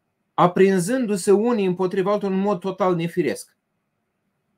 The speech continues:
Pentru că ei nu au încercat să-L aibă pe Dumnezeu în conștiință. Deci dacă noi nu încercăm, nu putem să spunem vreodată că Dumnezeu a părăsit lumea, a părăsit România și noi să dăm legi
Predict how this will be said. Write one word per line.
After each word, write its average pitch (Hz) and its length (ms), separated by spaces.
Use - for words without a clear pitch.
Pentru 175 300
că 180 100
ei 208 300
nu 254 120
au 220 140
încercat 196 480
să-L 202 140
aibă 185 180
pe 180 100
Dumnezeu 160 400
în 143 80
conștiință. 120 560
Deci 117 180
dacă 120 240
noi 170 280
nu 175 160
încercăm, 175 500
nu 254 100
putem 226 340
să 165 120
spunem 175 340
vreodată 151 440
că - 100
Dumnezeu 135 480
a 151 80
părăsit 139 580
lumea, 117 460
a 110 140
părăsit 117 500
România 139 420
și - 140
noi 139 160
să 120 140
dăm 123 260
legi 135 400